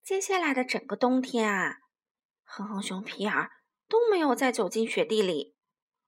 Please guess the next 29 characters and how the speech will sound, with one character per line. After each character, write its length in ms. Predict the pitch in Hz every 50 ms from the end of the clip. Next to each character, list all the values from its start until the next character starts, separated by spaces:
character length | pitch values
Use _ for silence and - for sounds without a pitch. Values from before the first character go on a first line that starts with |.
| _ _ _ _ _ -
而 140 | - 311 330
是 140 | - 381
透 200 | 359 - 359 381
过 340 | 359 370 339 320 311 311 311
斯 200 | 311 - - 359
蒂 120 | 349 359 349
娜 180 | 359 330 320
的 100 | 302 285
窗 360 | 277 - - 381 403 440 466
户， 380 | 453 - 302 269 247 233 - - _ _ _ _ _ _
欣 280 | - - - 240 247 233
赏 180 | 233 - -
着 100 | 165 180
外 200 | 208 240 240 220
面 280 | 208 202 190 185 - - _ _ _ _ -
被 140 | - 214
白 280 | 214 - - - 170 220
雪 360 | 233 - - - 117 - - -
覆 180 | - - 240 226
盖 200 | 226 - 233 208
的 120 | - 139
世 300 | 175 - - - 202 180
界。 420 | - - - 185 175 143 - - _ _ _ _ _ _ _ _ _ _ _ _ _ _ _ _ _ _ _ _ _ _ _ _ _ _ _ _ _ _ _ _ _ _ _ _ _ _ _ _ _ _ _ _ _ _
好 180 | - 262 240
了， 140 | 240 254 294
小 180 | 311 - 302 269
朋 140 | 277 294
友 60 | 285 277
们， 380 | 277 277 277 277 277 - _